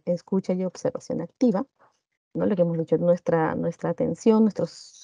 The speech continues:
cinco o seis sentidos tienen que estar alertas y de, con mucha, mucha observación y análisis de lo que, cómo se manifiesta el estudiante paciente.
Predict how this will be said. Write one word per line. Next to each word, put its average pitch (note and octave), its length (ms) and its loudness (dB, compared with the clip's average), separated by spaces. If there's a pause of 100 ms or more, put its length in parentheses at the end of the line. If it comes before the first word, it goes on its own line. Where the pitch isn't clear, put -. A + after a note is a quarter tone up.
(120)
cinco B3+ 240 6
o G3+ 40 -4
seis A#3 220 4
sentidos A3 540 2
tienen G#3+ 240 2
que - 60 -2
estar - 340 -4
alertas E3+ 680 4 (380)
y F#3 140 2
de, E3 80 -2
con E3 160 2
mucha, F#3 340 -4
mucha A3+ 560 4
observación E3 760 -6
y D#3 40 0
análisis D#3+ 600 -2 (380)
de F3 160 0
lo E3+ 120 4
que, E3 120 -2 (300)
cómo F3 240 2
se F3+ 100 -4
manifiesta E3+ 560 -2
el D#3+ 60 2
estudiante E3 440 -2
paciente. - 520 -10